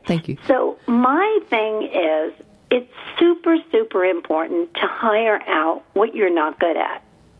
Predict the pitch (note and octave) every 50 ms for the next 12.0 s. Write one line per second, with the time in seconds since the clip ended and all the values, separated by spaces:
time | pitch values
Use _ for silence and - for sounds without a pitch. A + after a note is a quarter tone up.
0 | _ _ _ - G3+ G3+ G3+ G#3 - - - _ _ _ _ _ _ _ _ _
1 | A3 A3+ B3+ B3 C4 B3 C#4+ - C4+ - - - C#4 C4 B3+ A#3+ B3 C#4+ C#4+ -
2 | - - - _ _ _ - - - - - - A#3 G#3 - - F#3 E3+ E3 F3+
3 | D#3+ E3 D#3 - - - - _ - - - - - - - - - - - -
4 | F#4+ F#4+ - - A4 A4 A4 E4+ - - E4+ E4 D4 C4+ - - - _ - D#4+
5 | C#4+ - D4 D4 C#4+ - - - - F4+ F4+ F4 - - A#3+ A3 - - - -
6 | D4+ E4 - - - C#4+ - - B3+ G3 - - G#3 G3+ G3+ F#3+ F3+ F3+ F3+ F#3
7 | F#3 F3+ F#3 F#3+ F#3 F#3 - A3 F3+ E3 - - G#3 G3 - - - - G3+ G3
8 | G3 F3 - E3+ E3 D#3 D3+ - - - F3+ F3 D#3+ D#3+ C#3+ C#3+ D3+ D3+ D3+ -
9 | - - - - _ - A#3 B3+ A#3 G3+ G3 G#3+ - - _ _ - - - -
10 | - - _ _ _ _ - C#4+ C#4 - - - E4 D#4 E4 F4 E4+ F#4 F4 D#4+
11 | C#4+ - A#3 G#3 - G3+ G3+ G3+ G3+ - - - - - F3 - - - -